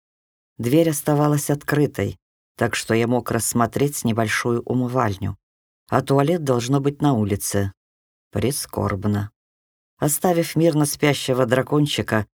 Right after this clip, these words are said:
я пошел на разведку. На самом деле все оказалось не так плохо. Туалет действительно был на улице, но очень аккуратный и чистый. Открывшийся с заднего крыльца вид на горы и красивый рассвет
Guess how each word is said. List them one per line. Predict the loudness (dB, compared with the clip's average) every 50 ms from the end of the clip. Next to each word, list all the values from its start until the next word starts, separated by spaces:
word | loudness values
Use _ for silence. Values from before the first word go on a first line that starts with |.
| _ _ _ _ -4
я | 0 2 2 2
пошел | 2 0 -2 -2 -2 -2 0
на | 0 0 0
разведку. | 0 -2 -2 0 0 0 0 -2 -4 -8 -10 -8 -8 -10 -12 _ _ _ _ _ _ _ _ _ _
На | -2 -2 0 0
самом | 2 2 2 2 2 2 2 2
деле | 0 0 2 0
все | -2 -2 0 0 0 0
оказалось | 0 -2 -2 0 0 0 0 0 -2 -2 -2 -2
не | -2 -2
так | -2 -2 -2 -2 -4 -8
плохо. | -6 -2 -2 -2 -2 -2 -4 -4 -4 -4 -6 _ _ _ _ _ _ _ _ _ _ -2
Туалет | 0 2 2 2 2 0 0
действительно | -2 -4 -4 -4 -2 -2 -2 -2 0 0 0 0 2
был | 2 2 2 2 2
на | 2 2 2
улице, | 2 0 0 -2 -2 -2 -2 -2 -2 -4 _ _ _ _ _ 0
но | 0 0 2
очень | 2 0 0 0 0 -2 -2 -2 -2 -2 -2
аккуратный | -4 -4 -2 0 0 2 2 0 -2 -4 -6 -6 -6 -6 -6
и | -8 -8 -8 -6
чистый. | -6 -4 -2 -2 -2 -2 -6 -6 -6 -6 -6 -8 _ _ _ _ _ _ _ _ _ _ _ _ _ _ -2
Открывшийся | -2 -2 0 0 -2 -2 0 -2 -2 -2 -2 -2 0 -2 -2
с | 0
заднего | 2 2 2 2 2 0 0 0 -2
крыльца | -2 -2 -2 -2 -2 -2 -2 0 0 2
вид | 2 0 0 0 -2 -2
на | -2 -2 0
горы | 0 0 2 2 2 0 0 -2 -6 _ _ _ _ _
и | -8 -4
красивый | -2 0 0 0 0 0 0 0 2 2 2
рассвет | 2 0 0 -2 -2 0 0 0 -2 -2 -8